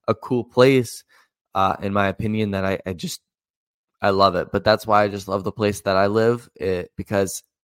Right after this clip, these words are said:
I'm not in the riffraff of all the, you know, the New York City or the Philadelphia where y-,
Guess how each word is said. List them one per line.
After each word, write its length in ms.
I'm 140
not 260
in 240
the 100
riffraff 640
of 100
all 180
the, 220
you 180
know, 120
the 120
New 120
York 240
City 260
or 60
the 100
Philadelphia 640
where 360
y-, 120